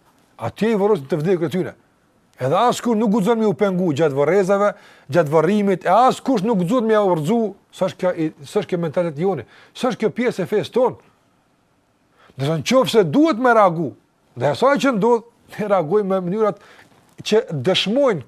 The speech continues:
kulturën tonë, që dëshmojnë pjekurinë tonë, që dëshmojnë maturinë tonë. E jo të tregojmë mendjen e ecin tonë. Apo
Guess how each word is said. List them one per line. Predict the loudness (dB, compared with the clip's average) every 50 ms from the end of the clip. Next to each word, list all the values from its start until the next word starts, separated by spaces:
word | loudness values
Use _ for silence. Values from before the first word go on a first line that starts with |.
| -6
kulturën | -6 -4 -4 -4 -2 -2 -2 -2 0 0
tonë, | -2 -2 -2 -6 -12 _ _ _ -20 -20 -20 _ _ _
që | -2 0 2 2
dëshmojnë | 0 0 -2 -2 -2 -2 -2 -4
pjekurinë | -4 -2 -2 -2 0 0 0 -2 -2 -2
tonë, | -2 -2 -2 -2 -6 -14 -20 -20 -20 -20 -20 _
që | -4 -2 -2
dëshmojnë | -2 0 0 -2 -2 -2 -2 2
maturinë | 2 2 2 2 0 0 0 0 0 0
tonë. | 0 0 -2 -4 -12 _ _ _ _ _ _ -6 -2
E | -2
jo | -2 0
të | 0 -2 0
tregojmë | 0 0 0 0 0 0 -2 -4 -10 _ _ _ _ _ -2 0
mendjen | 2 2 2 2 2 2
e | 2 2
ecin | 2 0 0 0 2 0
tonë. | 0 0 0 -2 -8 _ _ _ _ _ _ _ _ _ _ _
Apo | -2 0 4 4 4 4